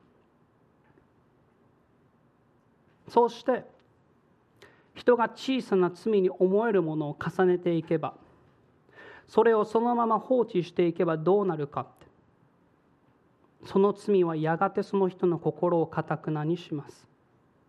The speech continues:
大きな罪へとつながることもあったりします。自分の罪を大したことのないものだと考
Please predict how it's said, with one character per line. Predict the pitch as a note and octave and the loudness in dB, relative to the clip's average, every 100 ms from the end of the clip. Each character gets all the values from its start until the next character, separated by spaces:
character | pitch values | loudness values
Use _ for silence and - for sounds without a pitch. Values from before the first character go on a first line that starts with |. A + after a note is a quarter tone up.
| _ _ _ _ _ _ _ _ _ _ _ _ _ _ _ _ _ _ _ | _ _ _ _ _ _ _ _ _ _ _ _ _ _ _ _ _ _ _
大 | G#3 G#3 G3 | 4 6 6
き | F#3 | 4
な | E3+ | 2
罪 | D#3 - F#3 | 0 2 2
へ | D#3+ | 2
と | D#3+ | -4
つ | - F3+ | -2 2
な | E3 D#3+ | 2 2
が | D#3+ | 0
る | D#3 | 0
こ | - | -2
と | E3 F#3 | 0 0
も | D#3+ D#3+ | 0 0
あ | F3 | -2
っ | F3 - | -2 -4
た | D#3+ | -4
り | C3 | -4
し | - | -10
ま | C#3+ | -10
す。 | - - - _ _ _ _ _ _ _ _ _ _ _ _ _ _ _ _ _ | -12 -20 -20 _ _ _ _ _ _ _ _ _ _ _ _ _ _ _ _ _
自 | F3 F#3+ | -2 0
分 | A3+ A#3 | 0 -2
の | A#3 | -2
罪 | - A#3+ G3+ | -2 0 2
を | F3+ | 2
大 | F3+ - A3+ A3 | -2 0 0 2
し | F#3 | -2
た | F#3 | -2
こ | E3+ - | -2 -2
と | F#3 | 0
の | E3+ | 0
な | E3+ F#3+ A3+ | 2 0 0
い | |
も | G3 F3 | 0 0
の | E3 | 0
だ | F#3 | -2
と | F#3 | -2
考 | E3 - F#3 F#3+ G3+ | -4 -2 0 2 2